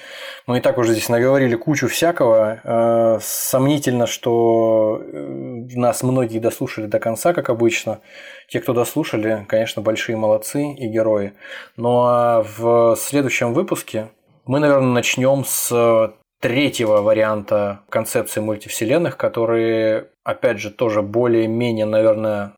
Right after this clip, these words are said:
накладывается на многомировую интерпретацию квантовой физики и на инфляционную, э, теорию мультиверса. Вместе с ними сосуществует. Единственное, что вопросы возникают к тому, насколько это вообще реализуемо в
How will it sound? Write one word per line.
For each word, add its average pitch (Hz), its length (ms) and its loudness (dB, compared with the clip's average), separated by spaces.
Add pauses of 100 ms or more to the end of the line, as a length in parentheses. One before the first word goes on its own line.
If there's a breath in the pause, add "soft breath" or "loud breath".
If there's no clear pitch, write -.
накладывается 110 680 0
на 110 240 0
многомировую 117 760 2
интерпретацию 107 680 -2
квантовой 107 420 -4
физики 165 480 -4
и 110 420 -6
на 104 800 -6
инфляционную, 104 920 -8 (220)
э, 107 200 -8
теорию 104 560 -6
мультиверса. 107 640 -8 (240)
Вместе 117 400 -4
с - 80 -6
ними 113 460 0
сосуществует. 107 800 -6
Единственное, 110 420 -6
что - 160 -6
вопросы 113 480 0
возникают 107 640 -4
к - 80 -14
тому, 104 500 -6
насколько 107 460 -8
это 107 160 -4
вообще 107 240 -4
реализуемо 107 760 -2
в 104 680 -2